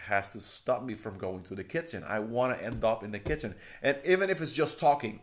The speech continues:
even if it's just have, we're just having a couple drinks and I'm not cooking, I, I gravitate to the kitchen. Subconsciously, there is times that I've stopped and say, "Hey, what the fuck am I doing here?" And I end up there. And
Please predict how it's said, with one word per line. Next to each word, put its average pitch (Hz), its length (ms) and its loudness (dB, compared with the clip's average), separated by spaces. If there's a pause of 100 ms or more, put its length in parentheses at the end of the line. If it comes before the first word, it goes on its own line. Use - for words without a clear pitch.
(100)
even 175 220 0
if 185 80 -4
it's 160 100 -2
just 139 200 -2
have, 127 320 2
we're 123 120 0
just 120 200 -6
having 123 200 2
a 107 60 -4
couple 127 240 -2
drinks 113 400 0 (460)
and 110 120 0
I'm 127 140 2
not 151 220 2
cooking, 143 400 2 (100)
I, 117 300 4 (580)
I 110 120 0
gravitate 147 920 2
to 123 140 -4
the 110 100 -2
kitchen. 113 480 -4 (1040)
Subconsciously, 151 1040 2 (540)
there 120 240 2
is 113 120 -2
times 110 260 2
that 113 100 6
I've 110 160 8
stopped - 280 6
and 113 100 -2
say, 113 160 -2
"Hey, 104 140 0
what 92 180 -6
the 92 60 -6
fuck 139 220 -2
am 135 100 -6
I 98 40 -4
doing 90 240 -8
here?" - 300 -14
And 120 100 0
I 139 140 6
end 147 240 4
up 123 180 6
there. 113 360 6 (800)
And 117 560 4